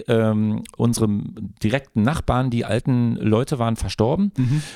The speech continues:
Speaker 1: und die, die Kinder zogen ein, aber renovierten noch. Deswegen
Speaker 2: Ah,
Speaker 1: war,
Speaker 2: okay.
Speaker 1: war es da leer und meine Eltern waren total tolerant. Also ich
Speaker 2: Mhm.
Speaker 1: hab dann angefangen, und da war ich ja schon in der Lehre und so, hab ich ja
Speaker 2: Ja.
Speaker 1: schon gelernt und so, und hab dann angefangen mit achtzehn Schlagzeug zu spielen und hab auch,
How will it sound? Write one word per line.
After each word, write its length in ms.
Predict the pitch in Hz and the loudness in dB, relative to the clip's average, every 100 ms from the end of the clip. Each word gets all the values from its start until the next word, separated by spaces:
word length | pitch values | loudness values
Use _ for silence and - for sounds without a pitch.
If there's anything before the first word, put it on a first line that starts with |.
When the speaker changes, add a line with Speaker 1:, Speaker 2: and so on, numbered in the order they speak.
| - | -4
Speaker 1:
und 200 | 120 120 | 0 2
die, 280 | 117 107 104 | 2 2 2
die 120 | 101 | -2
Kinder 340 | - 151 147 139 | -2 0 0 0
zogen 320 | - 139 123 | 0 0 -2
ein, 220 | 120 151 | -2 0
aber 160 | 143 107 | 0 2
renovierten 480 | 113 98 127 - 82 | 2 2 0 -2 -4
noch. 220 | 80 - | -4 -4
Deswegen 260 | 90 - 135 | -2 0 2
Speaker 2:
Ah, 100 | 95 | 4
Speaker 1:
war, 360 | 104 123 123 | 2 0 -2
Speaker 2:
okay. 140 | 139 95 | -2 2
Speaker 1:
war 160 | 107 | 2
es 120 | 117 - | 0 -2
da 160 | 104 | 0
leer 300 | 98 113 95 | 0 2 2
und 140 | 87 90 | 2 2
meine 180 | 92 95 | 2 2
Eltern 300 | 117 131 113 | 2 0 2
waren 340 | 113 120 120 - - - - - - - - - _ _ - - | 0 0 -4 -8 -20 -20 -20 -20 -20 -20 -20 -20 _ _ -4 0
total 340 | 123 127 143 | 0 0 0
tolerant. 640 | - 131 120 127 82 - - | 2 2 2 0 -2 -4 0
Also 140 | 131 | 2
ich 80 | 127 | 4
Speaker 2:
Mhm. 40 | 139 | 4
Speaker 1:
hab 80 | 135 | 4
dann 120 | 131 | 2
angefangen, 720 | 104 131 147 135 131 131 135 | 2 2 2 2 2 0 -2
und 140 | - | 0
da 80 | 101 | 2
war 100 | 107 | 2
ich 80 | 113 | -2
ja 60 | 113 | -4
schon 200 | 120 107 | -2 0
in 60 | |
der 120 | 101 95 | 2 2
Lehre 300 | 107 165 113 | 2 2 2
und 120 | 92 | 2
so, 80 | 92 | 0
hab 60 | |
ich 80 | 90 | 0
ja 60 | 107 | 2
Speaker 2:
Ja. 180 | 135 - | 2 0
Speaker 1:
schon 160 | 113 | 0
gelernt 320 | 101 95 107 160 | 2 2 2 0
und 80 | |
so, 80 | 131 | -2
und 120 | 139 | 0
hab 100 | 113 | 0
dann 140 | 139 127 | 0 0
angefangen 500 | 104 143 147 156 151 | 0 0 0 0 -2
mit 120 | - | -4
achtzehn 600 | - - 147 151 156 - | -6 -2 0 0 0 -2
Schlagzeug 440 | - 139 - 92 - | -2 -2 -2 -6 -6
zu 80 | |
spielen 300 | - 87 82 | -4 -2 -2
und 180 | 82 - | -2 -2
hab 120 | - | 0
auch, 220 | 135 - | 0 -2